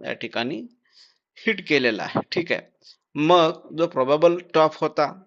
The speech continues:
न्यू extension of resistance हाच होता, तरीही मार्केट त्याच्या वर गेलेलं आहे. तर वर का गेलं, या गोष्टीची आपल्याला या ठिकाणी ऑप्शन चेनच्या साहाय्यानं ही डिटेलमध्ये माहिती घ्यायची आहे, याला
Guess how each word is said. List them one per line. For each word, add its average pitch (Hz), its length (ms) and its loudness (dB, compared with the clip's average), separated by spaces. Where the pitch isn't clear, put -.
न्यू 143 240 -2
extension 143 500 -6
of 139 160 -4
resistance 127 580 -6
हाच 127 220 -8
होता, 120 240 -12
तरीही 139 360 0
मार्केट 147 460 -2
त्याच्या 131 240 -2
वर 127 260 -2
गेलेलं 120 380 -2
आहे. - 340 -10
तर 151 60 -4
वर 160 300 6
का 151 260 2
गेलं, 131 380 -4
या 131 200 0
गोष्टीची 127 440 -6
आपल्याला 127 340 0
या 120 80 2
ठिकाणी 120 400 -8
ऑप्शन 151 380 -6
चेनच्या 131 440 -4
साहाय्यानं 117 520 0
ही 139 180 -8
डिटेलमध्ये 143 680 0
माहिती 123 420 -10
घ्यायची 120 320 -8
आहे, 147 220 -8
याला 156 260 -6